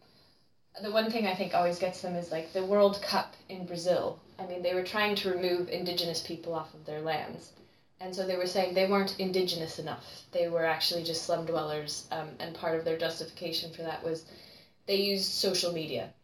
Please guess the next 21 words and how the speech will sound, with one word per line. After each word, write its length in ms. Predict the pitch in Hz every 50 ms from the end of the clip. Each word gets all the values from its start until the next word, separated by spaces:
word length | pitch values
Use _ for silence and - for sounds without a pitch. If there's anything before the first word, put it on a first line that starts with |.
| _
They're 160 | - 185 185 180
on 160 | 170 - -
Facebook, 560 | - 170 - - - - - 143 - - -
so 160 | - - 175
they 140 | 170 170 170
can't 260 | - - 190 175 180 -
really 260 | 165 165 160 160 156
claim 360 | - - 170 160 156 160 156
to 140 | - - -
be 220 | 160 151 151 147 -
authentically 720 | 151 151 - - 156 165 - - - - 160 151 156 -
indigenous. 560 | - 160 151 165 160 - - 143 - - -
So 180 | - - - 190
you're 160 | 185 180 175
sort 260 | 175 - - 202 190
of 160 | 185 185 175 - - - - - - - _ -
using 420 | 202 214 214 214 202 208 208 208 196
history 720 | 180 - 269 262 - - - 240 226 208 196 190 - -
as 180 | 190 185 190
a 80 | 180 175
weapon 400 | 175 - 190 190 - - -